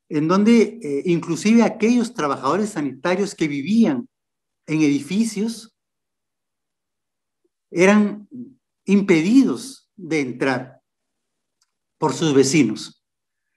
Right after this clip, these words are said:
por temor a que llevaran el virus. Esto se ha denominado el cierre de las comunidades higiénicas. Y aún ahora, después de tanto tiempo,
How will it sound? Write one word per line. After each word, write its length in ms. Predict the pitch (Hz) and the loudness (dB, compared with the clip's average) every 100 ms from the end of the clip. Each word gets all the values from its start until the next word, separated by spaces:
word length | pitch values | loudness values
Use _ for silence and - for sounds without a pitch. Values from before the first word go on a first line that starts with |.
| _ | _
por 180 | 196 - | -2 2
temor 260 | 151 180 196 | 4 6 4
a 80 | |
que 120 | 196 151 | 2 2
llevaran 340 | 143 170 160 | 4 4 2
el 100 | 139 | 0
virus. 500 | 139 110 - - _ _ _ _ _ _ _ _ _ _ _ _ _ - | -2 -6 -12 -20 _ _ _ _ _ _ _ _ _ _ _ _ _ -2
Esto 720 | 170 - - 208 180 120 - | -2 -2 2 4 4 2 -8
se 480 | - - - - 175 | -16 -14 -12 0 4
ha 20 | |
denominado 680 | 180 175 151 143 156 175 170 - | 4 4 2 2 2 0 -2 -8
el 160 | 131 | -8
cierre 320 | 131 202 196 | 0 4 4
de 120 | 143 120 | 2 -2
las 180 | 117 | -4
comunidades 540 | - 117 117 135 135 - | -4 -2 0 2 0 -2
higiénicas. 640 | - 117 107 - - - _ _ _ _ _ _ _ _ _ _ | -4 -4 -4 -12 -20 -20 _ _ _ _ _ _ _ _ _ _
Y 100 | 170 | 4
aún 200 | 185 247 | 8 8
ahora, 460 | 247 220 190 196 - _ - | 8 6 2 -2 -8 _ -16
después 340 | 127 - 190 | -10 -2 -2
de 80 | 170 | 0
tanto 420 | 196 208 208 - | 0 0 0 -6
tiempo, 600 | 196 196 226 220 - | -6 -4 -2 -2 -4